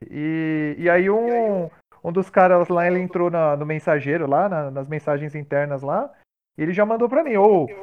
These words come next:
olha na internet aí, olha no site tal, o Michael Jackson morreu, não sei o quê." Eu falei, "Nossa, tá louco, mano. Michael Jackson morreu." Aí eu entrei lá, eu vi a mensagem, né? Eles falando primeiro que o Michael Jackson tinha sido internado e não sabia o que tinha acontecido.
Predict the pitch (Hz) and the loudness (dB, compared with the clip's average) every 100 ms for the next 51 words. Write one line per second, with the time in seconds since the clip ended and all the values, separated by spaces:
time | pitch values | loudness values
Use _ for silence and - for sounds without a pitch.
0 | 440 143 202 214 214 214 202 208 196 196 | -4 -2 0 -2 -4 -2 -2 -2 -2 -2
1 | 208 196 214 208 202 196 - 160 185 202 | 0 -2 -2 -6 -6 -8 -8 -4 0 0
2 | 170 151 170 180 175 185 208 196 175 147 | -2 -4 -6 -6 -6 -6 -8 -8 -6 -4
3 | 208 196 - 170 190 302 302 226 - 170 | -4 -6 -10 -10 -8 -6 -4 -4 -4 -4
4 | 170 196 156 107 - _ _ _ 147 147 | -4 -4 -10 -12 -18 _ _ _ -10 -6
5 | 143 147 151 135 139 165 - _ _ 135 | -6 -6 -6 -6 -2 -2 -4 _ _ 0
6 | 180 214 220 208 185 240 240 214 247 240 | 2 2 2 4 4 2 -2 -2 -2 -2
7 | 233 240 196 160 143 147 180 170 175 156 | -2 0 0 -2 -6 -4 0 2 0 -2
8 | 160 160 170 175 165 165 156 156 156 165 | -6 -2 -2 -2 -4 -6 -4 -4 -4 -6
9 | 156 151 156 151 151 151 147 180 233 196 | -8 -8 -8 -8 -6 -4 -2 0 0 -2
10 | 175 - 156 160 156 - 160 151 _ - | -6 -6 -4 -4 -6 -10 -14 -16 _ -12
11 | 165 214 | -8 -8